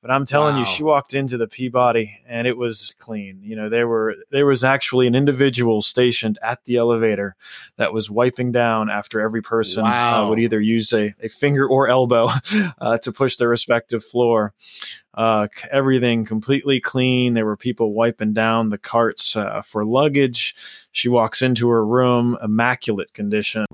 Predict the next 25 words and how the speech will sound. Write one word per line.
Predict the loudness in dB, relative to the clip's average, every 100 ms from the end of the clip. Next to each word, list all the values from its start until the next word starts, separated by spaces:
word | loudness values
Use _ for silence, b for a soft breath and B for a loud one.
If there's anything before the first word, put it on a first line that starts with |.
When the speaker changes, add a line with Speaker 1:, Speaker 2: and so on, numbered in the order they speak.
| -2
Speaker 1:
Everything | 0 2 0 0 0
is | -2
just | -4 -4 -4 -6 -10 _ _ _ _ _ -20 -20 -20 -10
th-, | -8 -4
uh, | -6
thorough | -2 2 4 4 4 2 -2 B B B B -8
and | -4 0
well, | 2 2
well | 0 -2 -2
taken | -4 -6 -8
care | -8 -8 -6
of. | -8 -6
So, | -2
and | 0 2
I'm, | 2
I'm | 0 0
sure | 0 0
there's | 2 0 -2
hotels | -4 -2 0 0 -2
around, | 0 0 0 -2
around | -2 0
the | 2
world | 2 2 0
that | -2 -4
are | -6